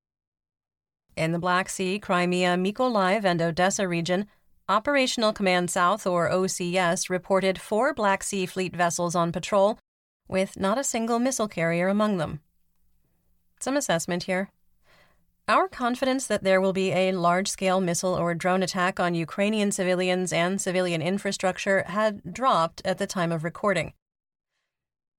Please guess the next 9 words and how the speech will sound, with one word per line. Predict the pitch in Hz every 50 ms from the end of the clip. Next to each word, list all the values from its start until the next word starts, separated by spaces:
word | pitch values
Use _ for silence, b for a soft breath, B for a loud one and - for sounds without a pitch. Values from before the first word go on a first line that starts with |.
| _ _ _ -
The | 190 196 220
Kremlin | - - 269 285 311 349 359 349 285
has | 262 254 247 240
repeatedly | - 202 214 208 - - - 262 240 240 208 180 185 185 196
aligned | 196 190 180 175 170 165 170 190 185
attacks | 165 - 196 175 165 151 - -
to | - 165
key | - - 175 170
dates, | 165 202 196 175 - - - -